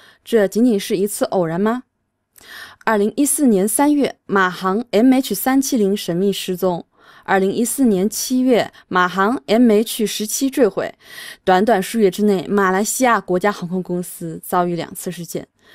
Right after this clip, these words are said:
这两起事件究竟是偶然还是恐怖事件呢？我们不得而知。但是此前，马来西亚曾多次和美国霸权相悖。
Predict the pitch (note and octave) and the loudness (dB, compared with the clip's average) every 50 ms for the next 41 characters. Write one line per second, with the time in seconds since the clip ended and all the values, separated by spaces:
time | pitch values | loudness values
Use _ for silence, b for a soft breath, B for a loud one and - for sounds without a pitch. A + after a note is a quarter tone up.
0 | B B B B - A3 G3 F3+ F3+ F3+ A#3+ C#4 - - F#3 - - G#3+ F#3+ - | B B B B 0 2 2 4 2 2 0 0 0 -2 -4 -4 -4 -6 -4 -2
1 | G#3 F#3+ G3 G3+ - C#4+ D4 - D#4 C#4+ - - C#4 - - G3+ F#3 F3 D#3+ E3+ | -2 -2 -2 -4 -4 -4 0 2 2 2 2 0 -4 -2 2 2 2 2 2 2
2 | E3+ G#3 C4+ F4 - _ - - G3 G3+ A3+ - - - - - F#3 - - E3+ | 0 0 -2 -4 -8 _ -10 -8 -6 -6 -6 -8 -8 -10 -10 -12 -12 -12 -8 -6
3 | - F3+ E3+ E3 E3 F3+ F#3+ - _ _ _ _ _ _ _ _ - F3+ F3 E3+ | -6 -4 -4 -6 -6 -8 -12 -14 _ _ _ _ _ _ _ _ -6 -4 -4 -4
4 | E3 F3 - - E3+ F#3+ D#3 - - E3 - - - D#3+ D#3 E3+ _ _ _ B | -4 -4 -4 -4 -2 -2 -2 -4 -6 -12 -12 -12 -12 -12 -14 -14 _ _ _ B
5 | B B B B B B B B B G3+ G3 F#3+ - - A3 F3+ - b b b | B B B B B B B B B -2 -2 -2 -2 -2 -2 -2 -4 b b b
6 | b b - - - E3 - - - F3+ F#3 A3+ C#4+ - B B B B B F3+ | b b -8 -8 -8 -8 -6 -4 -2 -2 0 -2 -2 -6 B B B B B -2
7 | F3 E3+ F3 G3 - - - G#3+ G#3+ G3 F3+ F#3 - - G3+ A3+ B3 D4+ D#4 E4 | 0 0 0 -2 -4 -4 -2 0 0 0 -2 -2 -4 -2 -2 0 0 0 -2 -2
8 | D4+ - D4 - - G3+ A3 G#3+ F3 D3+ - G3 G3+ B3 C#4+ B3+ A3+ - - F3 | -2 -2 -2 -2 0 2 2 2 0 0 -2 -4 -2 0 0 -2 -2 -4 -4 -6
9 | F#3+ - C4+ C4+ C#4 C#4 D#4+ A#3+ - | -4 -2 -2 0 0 0 0 -2 -4